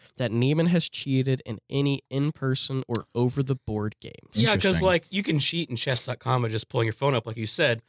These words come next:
Speaker 2: but you can't be over there during a game, like, with your phone off on the side, like, "Oh, you just did this."
Speaker 3: No, but there's
Speaker 2: so.
Speaker 3: been some whack
Speaker 1: Well
Speaker 3: ways people
Speaker 1: <laughs>
Speaker 3: have cheated. Like, uh, the best example, like, I know this isn't a, uh, I know this,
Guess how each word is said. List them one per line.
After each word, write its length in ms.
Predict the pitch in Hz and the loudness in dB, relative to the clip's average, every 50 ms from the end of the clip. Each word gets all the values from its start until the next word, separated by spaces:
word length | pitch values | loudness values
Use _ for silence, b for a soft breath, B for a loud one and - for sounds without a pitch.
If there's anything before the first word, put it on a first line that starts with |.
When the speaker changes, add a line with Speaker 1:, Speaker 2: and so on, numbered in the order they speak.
| b b b b | b b b b
Speaker 2:
but 80 | - 165 | -4 -2
you 80 | 190 202 | -2 0
can't 220 | - 214 202 - | 0 0 0 0
be 100 | 165 160 | 2 2
over 200 | 156 143 147 143 | 2 4 4 2
there 180 | 131 131 127 127 | 4 4 2 2
during 220 | 120 123 117 113 | 2 2 0 0
a 60 | 110 107 | 0 -2
game, 400 | 113 113 117 120 127 120 117 113 | -4 -2 0 0 2 0 0 0
like, 180 | 107 107 107 | -2 -4 -6
with 80 | - 117 | -6 -8
your 100 | 117 110 | -8 -8
phone 280 | - - 127 123 117 117 | -4 0 2 2 4 4
off 220 | 113 110 - - | 2 0 0 -4
on 40 | 117 | -6
the 60 | 110 | -4
side, 380 | - - - 117 113 110 113 107 | -2 -2 0 0 0 -2 -4 -6
like, 100 | 110 - - - | -10 -14 -16 -16
"Oh, 60 | - | -14
you 60 | - - | -12 -10
just 220 | - 139 - - | -8 -8 -8 -8
did 180 | - 123 - - | -10 -10 -4 0
this." 60 | 143 | 2
Speaker 3:
No, 100 | 175 180 | 4 4
but 100 | 170 165 | 4 4
there's 180 | 214 247 285 | 4 2 2
Speaker 2:
so. 40 | - | 0
Speaker 3:
been 80 | 339 302 | 0 0
some 300 | - - 294 226 170 120 | 0 0 0 0 0 2
whack 260 | 120 127 147 131 110 | 2 2 2 2 2
Speaker 1:
Well 80 | 123 120 | 2 4
Speaker 3:
ways 260 | 117 120 120 117 190 | 4 4 4 4 4
people 300 | 175 135 185 175 120 113 | 2 2 2 2 2 2
Speaker 1:
<laughs> 0 | |
Speaker 3:
have 120 | 104 98 | 2 0
cheated. 460 | - - - 110 101 101 101 98 85 | -2 -4 -2 0 0 2 2 2 2
Like, 400 | 98 101 101 95 95 - - - - - | 2 2 2 0 0 -2 -8 -12 -6 -2
uh, 240 | 113 110 107 104 | 0 2 2 2
the 100 | 98 107 | 2 2
best 280 | 107 135 139 127 - - | 2 2 2 2 0 0
example, 320 | 110 101 113 110 - 113 | -2 -2 -2 -2 0 0
like, 180 | 120 117 104 - - - | 0 0 0 -2 -4 -2
I 80 | 143 | 0
know 120 | 156 165 165 | 2 4 4
this 180 | 165 139 131 | 2 2 2
isn't 160 | 139 131 120 | 0 0 0
a, 320 | 113 101 95 92 90 87 92 - _ _ _ _ _ _ _ _ _ _ _ _ - | 0 0 0 0 0 -2 -4 -8 _ _ _ _ _ _ _ _ _ _ _ _ 0
uh, 240 | 131 127 113 101 - | 4 4 4 4 4
I 60 | 135 | 2
know 100 | 156 170 | 4 4
this, 240 | 160 170 151 - - | 4 4 4 2 0